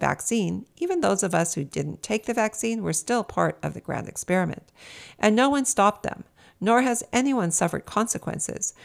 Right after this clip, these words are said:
We can see how funding to eradicate malaria or Zika or covid or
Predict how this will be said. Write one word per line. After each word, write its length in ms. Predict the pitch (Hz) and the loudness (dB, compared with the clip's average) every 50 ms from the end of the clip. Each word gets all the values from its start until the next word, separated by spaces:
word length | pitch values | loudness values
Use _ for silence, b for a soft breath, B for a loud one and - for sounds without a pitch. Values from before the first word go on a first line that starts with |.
| B B B | B B B
We 120 | - 226 | 0 0
can 240 | 220 - 240 226 220 | 2 4 2 2 4
see 340 | - - - 277 277 277 269 | 2 2 2 2 2 2 0
how 200 | 269 240 160 165 | 0 0 0 -2
funding 540 | 156 - - 196 202 214 214 226 226 220 220 | -2 0 0 0 0 2 0 -2 -2 -2 -4
to 200 | - - 165 - - | -2 -4 -4 -4 -2
eradicate 640 | 160 147 147 156 160 175 190 196 208 - 247 226 233 | -4 -4 -2 0 2 2 2 2 0 -2 -2 -4 -2
malaria 500 | - 196 180 180 175 170 170 170 170 - - | -2 0 0 2 2 2 2 0 -2 -2 -2
or 120 | 139 143 | -2 -4
Zika 480 | 143 143 156 202 190 - 202 196 - - | -2 -2 -2 -2 -2 0 -2 -4 -4 -4
or 140 | - - - - | -8 -10 -10 -10
covid 540 | - - - 202 208 202 208 202 202 202 196 - - | -10 -2 2 4 4 4 4 2 2 2 0 -4 -4
or 160 | - 185 - | -4 -4 -4